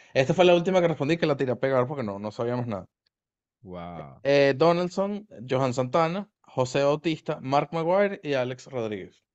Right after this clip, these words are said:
Speaker 1: Eso fue mi
Speaker 2: Bueno, bueno, no sé. Vamos a invitar a gente a jugar.
Speaker 1: Sí.
Speaker 2: Vamos a invitar a gente a jugar, no sabemos qué. ¿Ok? Vamos a buscar varios juegos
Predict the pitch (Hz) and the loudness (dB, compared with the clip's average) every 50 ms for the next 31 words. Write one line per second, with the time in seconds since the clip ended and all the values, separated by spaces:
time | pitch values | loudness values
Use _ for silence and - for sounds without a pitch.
0 | _ - 110 107 123 120 131 127 120 120 123 123 120 117 107 98 95 - 107 _ | _ -18 -16 -16 -16 -14 -14 -14 -12 -12 -12 -12 -12 -12 -14 -16 -18 -20 -20 _
1 | _ _ _ _ _ _ _ _ _ _ _ _ _ _ _ _ _ - 139 185 | _ _ _ _ _ _ _ _ _ _ _ _ _ _ _ _ _ -12 -8 -6
2 | 247 277 262 208 156 - - _ _ _ _ _ _ _ _ _ _ _ _ _ | -4 -4 -4 -6 -8 -14 -20 _ _ _ _ _ _ _ _ _ _ _ _ _
3 | _ 160 208 294 330 285 233 214 196 _ _ _ - 170 175 165 - 208 202 180 | _ -14 -12 -12 -12 -14 -16 -20 _ _ _ _ -20 -20 -20 -16 -14 -12 -12 -12
4 | 147 _ _ _ _ _ _ 147 _ _ _ _ _ _ _ 165 180 190 226 247 | -14 _ _ _ _ _ _ -20 _ _ _ _ _ _ _ -10 -8 -6 -6 -6
5 | 247 226 208 196 202 202 208 214 226 233 226 226 202 247 240 254 262 - _ _ | -6 -6 -6 -6 -6 -6 -6 -4 -4 -6 -6 -6 -6 -8 -8 -8 -10 -14 _ _
6 | _ _ _ _ _ _ _ _ _ _ _ _ _ _ _ _ _ _ _ _ | _ _ _ _ _ _ _ _ _ _ _ _ _ _ _ _ _ _ _ _
7 | _ _ _ _ _ - 160 160 143 147 156 170 208 196 175 165 175 196 196 _ | _ _ _ _ _ -8 -6 -6 -4 -2 0 2 2 2 2 0 -4 -12 -18 _
8 | _ _ _ _ _ _ _ _ - 85 80 _ _ _ _ _ _ _ _ _ | _ _ _ _ _ _ _ _ -20 -20 _ _ _ _ _ _ _ _ _ _
9 | _ _ _ _ _ _ _ - 117 127 131 147 165 165 160 143 147 156 160 160 | _ _ _ _ _ _ _ -14 -12 -10 -8 -6 -4 -4 -4 -4 -4 -4 -4 -4
10 | 160 165 170 170 170 180 185 175 170 165 156 - 170 170 170 175 175 170 - - | -4 -4 -2 -2 0 2 2 0 0 -4 -6 -4 -4 -4 -4 -4 -4 -6 -6 -6
11 | 147 104 - _ _ _ _ _ _ _ _ _ _ _ _ _ _ _ _ _ | -8 -8 -8 _ _ _ _ _ _ _ _ _ _ _ _ _ _ _ _ _
12 | _ _ _ _ _ - 127 117 151 175 196 190 160 - - 190 214 240 254 254 | _ _ _ _ _ -14 -8 -2 0 0 0 0 -2 -4 -2 0 2 4 4 4
13 | 233 208 - - 196 196 214 233 240 233 220 240 226 170 160 185 220 | 4 2 2 0 -2 -2 0 0 0 0 0 0 0 0 0 -4 -8